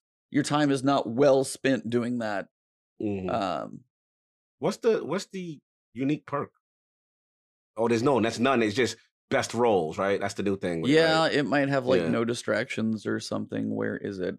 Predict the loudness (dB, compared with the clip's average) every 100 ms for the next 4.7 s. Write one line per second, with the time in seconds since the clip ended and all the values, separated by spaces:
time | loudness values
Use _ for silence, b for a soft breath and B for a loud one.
0 | -10 -10 -6 -8 -8 -12 -14 -16 -14 -14
1 | -14 -14 -14 -12 -14 _ _ -14 -12 -6
2 | -4 -2 -4 -4 -4 -4 -4 -6 -6 -6
3 | -4 -2 0 -2 -6 _ _ _ _ -10
4 | -8 -6 -6 -6 -4 -6 -8